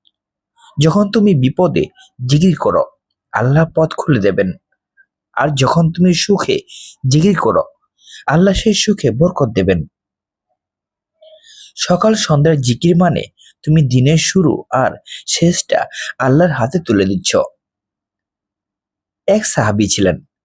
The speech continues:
নাম ছিল সাদ রাদিয়াল্লাহু আনহু। একদিন তিনি নবী সাল্লাল্লাহু আলাইহি সাল্লামকে জিজ্ঞেস করলেন, "ইয়া রাসূলুল্লাহ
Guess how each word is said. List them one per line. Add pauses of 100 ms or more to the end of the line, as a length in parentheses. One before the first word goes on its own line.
নাম
ছিল (220)
সাদ
রাদিয়াল্লাহু
আনহু। (720)
একদিন
তিনি (500)
নবী
সাল্লাল্লাহু
আলাইহি
সাল্লামকে
জিজ্ঞেস
করলেন, (360)
"ইয়া
রাসূলুল্লাহ